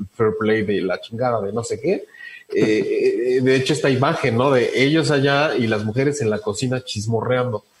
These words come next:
Y dices, "Ay, por favor", como si lo que están haciendo los vatos no sea chismorrear también. O sea, e-, e-, esta asignación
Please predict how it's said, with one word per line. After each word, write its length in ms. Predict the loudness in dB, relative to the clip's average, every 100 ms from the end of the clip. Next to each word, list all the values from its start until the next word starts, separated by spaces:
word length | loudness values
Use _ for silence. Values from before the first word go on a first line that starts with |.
| _ _ _ _
Y 140 | -4 0
dices, 320 | 2 0 -2
"Ay, 200 | 0 2 2
por 140 | -2 0
favor", 340 | 2 2 0
como 220 | -2 -2
si 140 | 0 0
lo 140 | 0
que 100 | -2
están 200 | -4 -2
haciendo 320 | 0 0 0
los 180 | 0 0
vatos 300 | -2 -2 -4
no 100 | -2
sea 140 | -4
chismorrear 600 | -4 -6 -4 -2 -2 -4 -4
también. 420 | -6 -4 -4 -4 _ _ _ _ _ _
O 80 | 0
sea, 220 | 0 0
e-, 80 | 2
e-, 340 | 2 2 2 0
esta 200 | 0 -2
asignación 1120 | -2 -2 -2 -4 -4 -4 0 0 2 -2